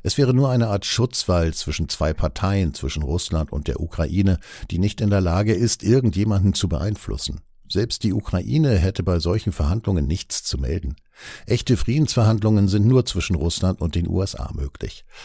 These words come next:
Alle anderen Parteien, die die Rolle des Vermittlers oder Teilnehmers spielen wollen, sind nur Statisten. Wenn Emmanuel Macron, der die Waffen und die Munition liefert, mit denen Russen getötet werden, sich als Vermittler ins Spiel bringt, fällt es mir schwer zu verstehen, was in seinem Kopf vor sich geht.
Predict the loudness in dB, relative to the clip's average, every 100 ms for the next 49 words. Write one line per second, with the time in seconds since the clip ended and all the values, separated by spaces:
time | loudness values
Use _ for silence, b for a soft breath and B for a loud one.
0 | B -2 0 2 4 4 4 2 2 2
1 | 2 0 -4 -2 0 0 -2 -2 0 0
2 | 0 0 0 -2 -4 -4 -2 0 0 0
3 | 0 -2 -2 2 2 2 2 0 0 -2
4 | -2 -2 -4 -6 -6 -8 -6 -6 -6 -10
5 | -16 _ _ _ _ _ 2 4 4 4
6 | 4 4 4 2 0 2 2 2 0 -2
7 | -2 0 0 0 0 0 0 0 0 -2
8 | 2 2 2 0 0 2 0 0 -4 -2
9 | -2 -2 0 0 0 -2 2 2 2 0
10 | -4 -4 -4 -4 -6 -6 -4 -2 -2 -2
11 | -2 -2 -2 -4 -2 0 2 2 0 -4
12 | -4 -4 -4 -4 0 0 0 -2 -2 -2
13 | -2 0 -2 0 0 0 0 -2 -2 -2
14 | -2 -4 -6 -6 -6 -6 -4 -4 -8 -8
15 | -10 -12